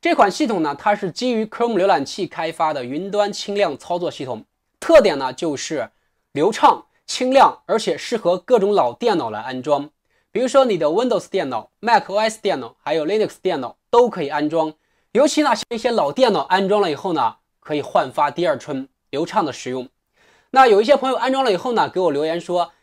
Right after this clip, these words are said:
虽然可以流畅的使用，但是总有一些水土不服的情况。所以今天呢，我来和大家分享一款非常适合中国用户来安装的轻量操作系统，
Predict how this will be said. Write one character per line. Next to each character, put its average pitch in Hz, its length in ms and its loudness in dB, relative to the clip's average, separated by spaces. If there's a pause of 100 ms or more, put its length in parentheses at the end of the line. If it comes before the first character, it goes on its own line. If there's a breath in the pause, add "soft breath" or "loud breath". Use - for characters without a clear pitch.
虽 - 200 -2
然 320 160 4
可 262 200 2
以 240 160 0
流 196 160 2
畅 226 120 -6
的 185 120 -2
使 - 160 -12
用， 156 260 -6
但 202 180 0
是 180 200 -4
总 180 200 -8
有 185 140 0
一 175 60 -4
些 180 180 -4
水 175 300 -4
土 - 160 -12
不 196 160 -10
服 - 180 -10
的 185 100 0
情 139 220 -8
况。 139 240 -4 (480)
所 311 160 6
以 277 60 6
今 311 160 6
天 330 120 4
呢， 277 260 6
我 151 100 0
来 185 100 2
和 185 140 -4
大 190 80 -2
家 190 100 -2
分 226 260 -4
享 165 160 -8
一 151 80 -4
款 117 300 -8 (260)
非 277 240 2
常 196 240 -2
适 220 200 -4
合 160 240 -4
中 - 320 2
国 180 160 2
用 170 160 0
户 143 240 -6
来 120 180 -8
安 160 240 -2
装 160 160 -2
的 127 140 -6
轻 - 260 -6
量 170 160 -4
操 - 160 -8
作 147 100 -6
系 131 140 -10
统， 113 180 -10